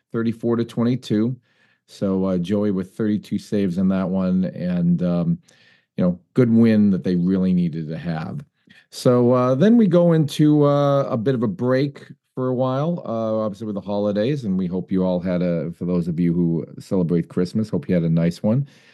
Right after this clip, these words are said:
Um, and then we, you know, got, got finished up with Christmas, most of us, and, uh,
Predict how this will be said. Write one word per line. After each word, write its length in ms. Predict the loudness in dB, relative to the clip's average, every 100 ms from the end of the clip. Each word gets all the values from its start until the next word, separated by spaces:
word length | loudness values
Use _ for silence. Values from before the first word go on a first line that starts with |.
| _ _ -4
Um, 540 | 0 2 4 2 2
and 100 | 0
then 160 | 2 2
we, 100 | 0
you 200 | 0 0
know, 140 | -2
got, 180 | -2 -4 -6 -8
got 160 | -4 -4 -6 -2
finished 300 | 0 0 -2
up 180 | -2 -2
with 200 | -2 -2
Christmas, 520 | -2 -2 -2 -4 -6 -8 -8 -2
most 320 | 0 0 0
of 80 | 0
us, 260 | 0 0
and, 280 | 0 2 2
uh, 220 | 0 -2